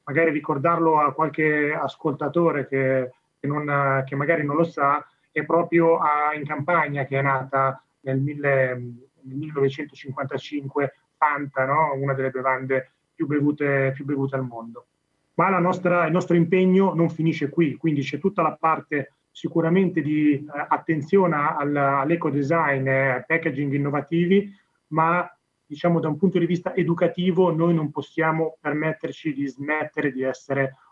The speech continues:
un, uno stakeholder fondamentale, quindi continueremo a farlo, continuerà a essere in cima alla nostra agenda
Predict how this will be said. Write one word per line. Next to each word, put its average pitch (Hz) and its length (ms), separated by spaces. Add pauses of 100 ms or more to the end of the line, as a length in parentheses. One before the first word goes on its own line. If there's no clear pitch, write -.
(100)
un, 135 220
uno 127 580
stakeholder 135 560
fondamentale, 127 760
quindi 135 220
continueremo 143 580
a 131 40
farlo, 175 500 (260)
continuerà 151 580
a 151 80
essere 147 380
in 143 100
cima 165 320
alla 143 100
nostra 139 340
agenda 143 580